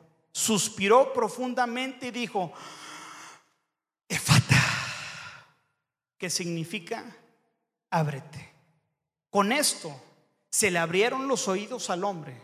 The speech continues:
se le destrabó la lengua y comenzó a hablar normalmente. Otra vez Jesús reprendiendo a la sordera.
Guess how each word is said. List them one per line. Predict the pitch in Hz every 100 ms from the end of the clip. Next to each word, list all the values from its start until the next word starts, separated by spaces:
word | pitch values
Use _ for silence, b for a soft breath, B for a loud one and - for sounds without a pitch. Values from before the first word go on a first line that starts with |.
| _ _ _ _
se | - 196
le | 180 165
destrabó | 175 - 202 175 196
la | - 247
lengua | 247 190 147 135 131 - _ _ _
y | 185
comenzó | - 180 165 151 139 190 208
a | 196
hablar | 185 190 151 - - _ _ _ _ _ _
normalmente. | 156 143 143 135 135 123 - _ - - _ _ _ _ _ _ _ _ _ _ _ _ _ _
Otra | 185 185 202
vez | 220 220
Jesús | 214 170 233 240 - - - _ _ _
reprendiendo | 180 190 185 180 175 165 190 220 214 220 220 190 - -
a | 185
la | 185
sordera. | 160 190 170 180 175